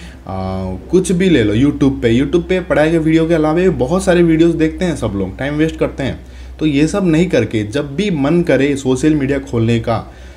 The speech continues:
तो अड्डा टू फ़ोर सेवन का जो ऐप है उसको खोलो और उसमें से quiz दो Daily।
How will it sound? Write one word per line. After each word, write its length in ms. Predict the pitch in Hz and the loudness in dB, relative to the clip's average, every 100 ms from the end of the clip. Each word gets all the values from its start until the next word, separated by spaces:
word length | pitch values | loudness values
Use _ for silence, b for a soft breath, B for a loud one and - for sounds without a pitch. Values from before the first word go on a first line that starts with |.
| B | B
तो 220 | 175 165 - | -4 -4 -4
अड्डा 340 | 143 143 185 | -6 0 0
टू 240 | 185 180 175 | 2 2 2
फ़ोर 220 | 180 175 | 2 -2
सेवन 280 | 165 147 156 | 0 0 0
का 120 | 160 | 0
जो 240 | 156 156 - | 0 -2 -2
ऐप 260 | 147 180 135 | 0 0 0
है 240 | 107 90 - | -4 -4 -6
उसको 300 | 156 - 185 | -2 0 0
खोलो 480 | - 127 117 160 156 | 2 2 2 0 0
और 80 | 151 | 0
उसमें 400 | - 147 180 175 | -2 -4 -2 0
से 120 | 170 | -2
quiz 360 | - 180 175 | -2 2 2
दो 260 | 117 95 - - - - - - | 2 -8 -10 -16 -20 -20 -16 -4
Daily। 420 | 117 170 160 104 | 2 4 4 0